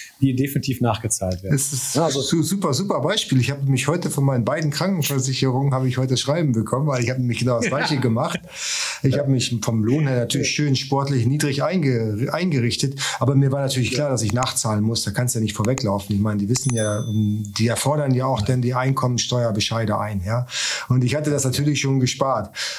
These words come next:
Speaker 2: Aber die haben tatsächlich beide entsprechend irgendwie vierstellig nachgefordert, ne? Und wenn
Speaker 1: Ja,
Speaker 2: du das
Speaker 1: das
Speaker 2: Geld
Speaker 1: geht
Speaker 2: nicht
Speaker 1: nicht.
Speaker 2: hast, die buchen von deinem Konto ab. Das, die gehen davon aus, das
Speaker 1: Ja,
Speaker 2: Geld
Speaker 1: das
Speaker 2: hast du.
Speaker 1: Und man muss ganz klar sagen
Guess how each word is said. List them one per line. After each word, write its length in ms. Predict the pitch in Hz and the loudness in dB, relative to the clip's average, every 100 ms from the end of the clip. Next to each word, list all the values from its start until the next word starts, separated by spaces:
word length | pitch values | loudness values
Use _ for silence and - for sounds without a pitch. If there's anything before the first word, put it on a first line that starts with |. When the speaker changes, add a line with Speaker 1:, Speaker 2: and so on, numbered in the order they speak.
| - | -4
Speaker 2:
Aber 540 | 127 120 135 202 247 220 | 0 2 2 0 0 0
die 200 | 196 127 | 0 0
haben 320 | - - 196 | 0 -2 0
tatsächlich 420 | - 131 135 98 - | -2 0 0 0 0
beide 480 | 123 185 208 196 - | 0 0 0 0 0
entsprechend 600 | 143 - 143 151 185 170 | 0 2 0 2 2 0
irgendwie 300 | 160 165 160 | 0 0 0
vierstellig 560 | - 180 - 139 139 | 0 -2 0 0 2
nachgefordert, 760 | 151 123 - 104 - - - 123 | 0 0 -2 -4 -2 -2 -2 0
ne? 220 | 143 202 - - - - | 0 -2 -8 -10 -10 -4
Und 100 | 143 | 0
wenn 80 | 139 | 2
Speaker 1:
Ja, 60 | 143 | 0
Speaker 2:
du 60 | |
das 100 | 147 | 0
Speaker 1:
das 60 | - | -2
Speaker 2:
Geld 140 | 147 127 | -2 0
Speaker 1:
geht 80 | |
Speaker 2:
nicht 120 | 123 - | -2 0
Speaker 1:
nicht. 100 | 165 | -2
Speaker 2:
hast, 380 | 156 - - - - | -2 -4 -12 -10 -2
die 80 | 135 | 2
buchen 240 | 139 113 | 2 2
von 120 | 107 | 0
deinem 120 | 117 135 | 0 0
Konto 320 | 202 214 151 | -2 -2 -2
ab. 160 | - | -4
Das, 240 | - 101 - | -4 -4 -2
die 100 | 123 | -2
gehen 200 | 135 143 | 0 0
davon 200 | 135 131 | 0 0
aus, 180 | 143 143 | 0 -2
das 100 | - | -2
Speaker 1:
Ja, 60 | |
Speaker 2:
Geld 100 | 160 | 0
Speaker 1:
das 80 | 127 | 0
Speaker 2:
hast 200 | 123 - | -2 -4
du. 160 | 120 - _ _ - - - - - - | -8 -12 _ _ -20 -20 -20 -18 -16 -4
Speaker 1:
Und 160 | 147 175 | -2 0
man 140 | 135 | 0
muss 200 | 202 - | 0 0
ganz 240 | 147 214 | -2 -2
klar 180 | - 170 | -2 -2
sagen 360 | 139 143 240 | 0 0 -2